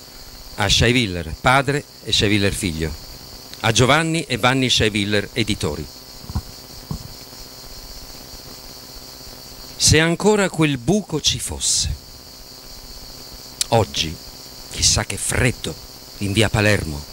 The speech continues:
trattoria del cinghiale, polvere, ragnatele, infissi sgangherati, fantasmi di selvaggina appesi al soffitto per i piedi,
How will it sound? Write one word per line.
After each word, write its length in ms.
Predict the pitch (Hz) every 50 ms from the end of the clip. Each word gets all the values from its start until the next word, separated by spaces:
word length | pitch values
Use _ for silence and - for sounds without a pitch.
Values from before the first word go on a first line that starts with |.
| - - - - - - - - - - -
trattoria 680 | - - 131 131 - - 147 147 156 190 202 190 180 170
del 220 | 143 156 147 143
cinghiale, 880 | - - 151 139 131 127 107 107 90 80 80 78 80 87 - - - - - - - - - - - - - - - -
polvere, 580 | - 117 120 135 151 160 143 170 185 190 - - - - - - - -
ragnatele, 760 | - - 92 90 92 92 90 - - 110 113 117 113 113 131 - - - - - - - - -
infissi 640 | 107 113 110 95 - - 123 110 - - - 107
sgangherati, 840 | 92 87 - 92 98 101 104 95 98 90 87 85 87 87 - - - - - - - - - - - - - - - - -
fantasmi 680 | - 120 120 117 240 - 143 143 143 135 120 135 131 117
di 100 | 110 110
selvaggina 840 | 101 - 120 110 104 - 110 107 - - 120 131 139 135 123 117 107 - - - - -
appesi 600 | - 120 113 - - - 156 160 156 - - 139
al 120 | 127 120 -
soffitto 680 | - - 131 117 - - - 170 170 - - - 117
per 180 | - 123 113 117
i 60 | 110
piedi, 440 | - - 101 - 90 82 - 85